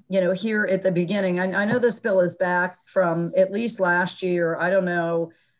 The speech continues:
its prior history, um, before that, but, um, you know, I remember the bill from last year, and I didn't hear whether Delegate Healy said it was coming in amended, but I just checked, and th-, this is only a two-page bill. Isn't that so, Delegate Healy?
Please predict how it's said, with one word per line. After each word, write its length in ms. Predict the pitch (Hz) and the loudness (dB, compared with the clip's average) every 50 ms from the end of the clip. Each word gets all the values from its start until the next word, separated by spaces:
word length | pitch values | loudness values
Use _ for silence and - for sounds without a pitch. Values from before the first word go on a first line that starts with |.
| _ - | _ -2
its 300 | - 185 185 185 185 - | 2 2 2 2 0 -6
prior 380 | - - 202 190 185 175 175 180 | -6 -2 0 2 2 2 2 0
history, 800 | 175 185 185 180 - - 185 175 165 160 160 160 160 165 165 - | 0 -2 -2 -4 -4 -6 -6 -6 -4 -4 -4 -4 -6 -6 -6 -6
um, 580 | 175 165 160 160 160 160 160 160 165 165 160 - _ _ 170 165 | -6 -6 -6 -8 -8 -8 -8 -8 -8 -10 -10 -14 _ _ -12 -8
before 380 | 175 175 170 - - 190 180 165 | -8 -8 -8 -6 -4 -2 -2 0
that, 480 | 185 185 180 175 170 165 165 - - - | 0 0 0 0 0 0 -2 -4 -8 -8
but, 340 | 185 170 165 160 160 - - | -6 -4 -4 -4 -6 -6 -6
um, 380 | 170 156 156 160 160 160 165 165 | -6 -6 -6 -8 -8 -8 -6 -6
you 120 | 165 175 | -6 -4
know, 60 | 170 | -4
I 40 | 165 | -4
remember 400 | 170 175 180 185 196 208 202 208 | -4 -4 -4 -6 -6 -6 -6 -8
the 80 | 180 139 | -6 -4
bill 180 | 180 170 170 | -4 -4 -2
from 160 | - 226 214 | -2 -2 -2
last 380 | 175 165 165 170 226 220 165 - | -2 0 0 2 2 2 0 -2
year, 220 | 170 170 165 156 | -4 -8 -8 -8
and 120 | 147 165 165 | -8 -8 -10
I 60 | - _ _ _ _ | -10 _ _ _ _
didn't 460 | - - _ _ _ _ _ _ - | -20 -20 _ _ _ _ _ _ -14
hear 160 | 180 180 165 | -10 -10 -8
whether 400 | 156 165 165 151 - 160 156 151 - - _ _ _ - - _ | -6 -6 -8 -8 -8 -12 -14 -14 -16 -18 _ _ _ -20 -20 _
Delegate 340 | - 190 175 170 170 170 165 | -4 -4 -2 -2 -2 -4 -6
Healy 300 | 175 185 175 165 170 165 | -6 -6 -6 -6 -6 -6
said 400 | 160 - - 175 170 165 165 - | -6 -6 -4 -2 -2 -2 -2 -4
it 180 | - 175 165 - | -6 -8 -8 -6
was 220 | 160 165 156 - - - - - - | -6 -6 -6 -6 -8 -8 -10 -14 -12
coming 260 | - 180 165 165 165 170 170 | -10 -8 -6 -4 -4 -4 -4
in 80 | 170 | -4
amended, 640 | 165 160 165 170 180 185 185 180 170 165 156 156 - - | -6 -6 -6 -6 -6 -6 -6 -6 -6 -8 -8 -10 -8 -6
but 240 | 185 175 170 - - _ _ _ - - _ - | -4 -4 -4 -6 -8 _ _ _ -20 -20 _ -8
I 120 | 190 208 | -6 -4
just 340 | 202 - 277 277 - - - | -2 0 0 -2 -2 -2 -4
checked, 320 | 254 247 233 226 233 - - | -2 0 0 -2 -2 -4 -4
and 180 | 185 190 196 | -4 -4 -6
th-, 160 | 202 214 208 | -8 -10 -8
this 280 | - 202 233 247 247 - | -4 -2 -2 -2 -2 -2
is 160 | 269 254 - | -4 -6 -4
only 400 | - 220 240 269 277 277 262 208 | -2 -2 -2 0 0 0 0 0
a 80 | 190 190 | -2 -2
two-page 600 | - - 220 208 - 202 196 180 175 165 - - | -4 -4 -8 -6 -4 -4 -2 -2 -2 -4 -6 -6
bill. 300 | 214 208 202 185 165 165 | -4 0 0 2 2 2
Isn't 280 | 170 180 175 226 208 | 0 0 -2 -4 -4
that 260 | 208 208 208 196 185 - | -4 -4 -4 -4 -6 -6
so, 560 | - - 220 214 208 202 196 196 196 208 220 | -4 -2 0 2 2 4 4 2 2 0 -2
Delegate 500 | 175 208 190 190 196 196 185 214 190 196 | -2 -2 0 0 0 -2 -2 -4 -4 -4
Healy? 640 | 202 208 208 202 190 196 208 208 208 214 220 214 | -4 -2 -2 -2 -2 -4 -4 -4 -6 -6 -8 -10